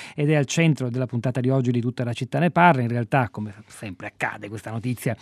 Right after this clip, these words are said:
eh, vale soprattutto come indicatore di un fenomeno sociale molto più ampio, la scuola, come affronta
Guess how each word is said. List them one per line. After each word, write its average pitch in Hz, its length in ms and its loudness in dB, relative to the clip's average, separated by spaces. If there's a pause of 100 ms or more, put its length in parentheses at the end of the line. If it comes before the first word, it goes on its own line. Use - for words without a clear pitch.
(380)
eh, 120 360 -4
vale 117 220 -4
soprattutto 131 560 -2
come 127 260 0
indicatore 135 720 0
di 120 120 -2
un 117 320 -2
fenomeno 127 540 -2
sociale 117 360 -6
molto 110 300 -4
più 120 160 -4
ampio, 110 560 -4
la 104 160 -12
scuola, 117 480 -6
come 156 240 -4
affronta 151 640 0